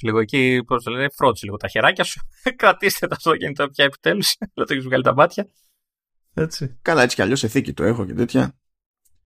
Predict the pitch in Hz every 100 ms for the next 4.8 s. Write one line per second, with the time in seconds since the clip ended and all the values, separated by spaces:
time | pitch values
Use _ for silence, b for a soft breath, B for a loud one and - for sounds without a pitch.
0 | _ _ _ _ - 143 127 135 - 135
1 | 147 135 170 165 143 131 127 117 113 110
2 | 107 107 - 110 104 104 104 101 101 98
3 | 98 - 113 101 95 92 85 - 113 104
4 | - 98 92 92 85 87 85 -